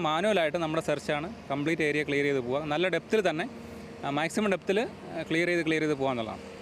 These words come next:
കാരണം പിന്നെ നമുക്ക് പബ്ലിക്കിനോട് ഒരു ഉറപ്പ് കൊടുക്കാൻ പറ്റും, ഇവിടെ ബോഡി ഒന്നുകിൽ ഉണ്ട്, ഉണ്ടെങ്കിൽ നമുക്ക് കണ്ടെടുത്ത് കൊടുക്കാം, ഇല്ലെങ്കിൽ നമുക്ക് ഇല്ല എന്ന് പറയാൻ പറ്റും. അതിനുവേണ്ടി, കാരണം പല സ്ഥലത്തും ഇങ്ങനെ അവിടെ നോക്ക്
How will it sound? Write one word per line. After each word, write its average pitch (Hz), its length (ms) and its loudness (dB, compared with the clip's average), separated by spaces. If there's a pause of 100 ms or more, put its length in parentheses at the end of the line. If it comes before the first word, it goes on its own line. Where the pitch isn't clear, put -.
കാരണം 147 220 -2
പിന്നെ 185 260 2
നമുക്ക് 190 240 0
പബ്ലിക്കിനോട് 180 520 2
ഒരു 196 100 4 (300)
ഉറപ്പ് 208 200 2
കൊടുക്കാൻ 185 280 4
പറ്റും, 156 180 2
ഇവിടെ 175 160 4 (140)
ബോഡി 185 200 4 (440)
ഒന്നുകിൽ 214 280 4
ഉണ്ട്, 226 180 4 (160)
ഉണ്ടെങ്കിൽ 214 260 2
നമുക്ക് 233 180 2
കണ്ടെടുത്ത് 202 300 2
കൊടുക്കാം, 190 240 2 (160)
ഇല്ലെങ്കിൽ 196 240 2
നമുക്ക് 202 200 2
ഇല്ല 202 180 2
എന്ന് 202 140 0
പറയാൻ 143 200 0
പറ്റും. - 140 -12 (400)
അതിനുവേണ്ടി, 196 360 2
കാരണം 190 260 2
പല 185 180 2
സ്ഥലത്തും 208 280 4
ഇങ്ങനെ 202 160 2 (320)
അവിടെ 190 240 6
നോക്ക് 196 220 4